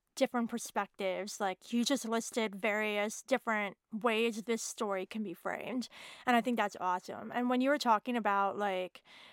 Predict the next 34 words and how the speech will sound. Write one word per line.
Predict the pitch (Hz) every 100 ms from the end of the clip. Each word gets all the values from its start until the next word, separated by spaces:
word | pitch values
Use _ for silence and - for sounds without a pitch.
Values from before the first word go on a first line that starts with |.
| - _ _ -
the | 202 190 254 247 247
opening, | 170 202 240 254 240
that, | 247
that's | 247 262
kind | 370
of | 415
like | 359
an | 254
opening | - 240 240 202
thing | 196 196 202
or | 240 247 233 208
just, | 202 254 262 -
like, | 233 220 196 196 - -
an | 233
experience | 220 - 196 202 226
when | 247
you | 240
were, | 214
like, | 196 - -
walking | 196 208 190 196 220 208 202
in | 196 196
the | 190
sunlight | - - 185 202 196 190 185
and | 214
the |
flowers. | - 185 185 220 240 - - - -
I | 247
think | 330 339 -
too, | 240 226 262 285
it's | 233 -
like, | 233 208 190 - - _ _ _ _ _ _ _ - - - 233
one | 220 233 262
thing | - 247 247
that | 220 208 196